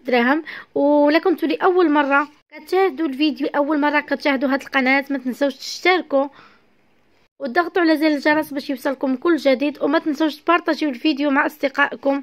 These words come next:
وعائلاتكم باش تعم الفائده، ويتعرفوا على جميع الموديلات، ويتعرفوا حتى على الاثمنه. وشكل ثاني، كيف كتلاحظوا دو بياس مبرة، آه، طاي ستوندار،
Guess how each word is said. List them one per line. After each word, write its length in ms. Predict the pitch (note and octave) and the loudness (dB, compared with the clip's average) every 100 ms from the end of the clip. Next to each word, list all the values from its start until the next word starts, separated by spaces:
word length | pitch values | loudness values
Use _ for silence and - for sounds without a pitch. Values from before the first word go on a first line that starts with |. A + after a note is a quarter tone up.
| - - | -10 -8
وعائلاتكم 920 | B3 D4 F4 D#4 D4+ D4 D#4 D#4 C#4+ | -4 -4 -2 -2 -2 -2 -4 -2 2
باش 220 | C4+ C4+ | 0 0
تعم 200 | D#4+ F4 | 0 0
الفائده، 440 | C#4 D4 D4 C#4 D4+ | 0 -2 -2 0 2
ويتعرفوا 420 | D4 C4+ C4 C#4 | 2 0 0 0
على 120 | C4 | 0
جميع 260 | C4 F4+ E4+ | 0 0 0
الموديلات، 500 | C4+ C4 B3+ C4+ C4+ | 0 2 2 2 -2
ويتعرفوا 380 | B3+ B3 C#4+ | -4 -4 -6
حتى 180 | - - | -6 0
على 160 | F#4+ D#4 | 2 0
الاثمنه. 640 | - C#4+ C#4 C4+ B3 C4+ D4+ _ _ _ _ _ _ - | -2 -6 -2 0 2 0 -2 _ _ _ _ _ _ -6
وشكل 320 | A#3+ - G#4 | -2 2 2
ثاني، 360 | - D4+ D4 D#4+ | 2 2 2 0
كيف 140 | E4 | -4
كتلاحظوا 520 | D#4 C#4+ C#4 - D4+ | -4 -2 -4 -2 -2
دو 140 | C#4+ F4 - | 0 -2 2
بياس 360 | B3+ C#4+ C#4+ | 4 2 -2
مبرة، 480 | C#4 B3 B3+ C4 D#4+ - - - | -4 -2 0 2 2 -2 -18 -4
آه، 360 | B3+ C4 C4 B3+ | 2 4 6 2
طاي 300 | B3+ D4+ C4+ | 2 0 0
ستوندار، 720 | - G4 F#4 C4+ C4+ D4 | -2 0 0 2 4 2